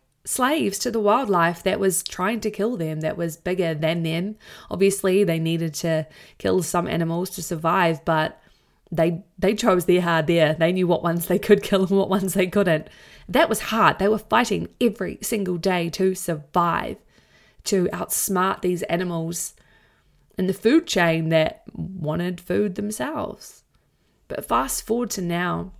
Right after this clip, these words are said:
life has challenges and it has hard times, but for the most part, it's not really,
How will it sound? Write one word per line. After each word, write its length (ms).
life 460
has 380
challenges 540
and 80
it 80
has 240
hard 280
times, 540
but 320
for 140
the 80
most 360
part, 220
it's 160
not 220
really, 840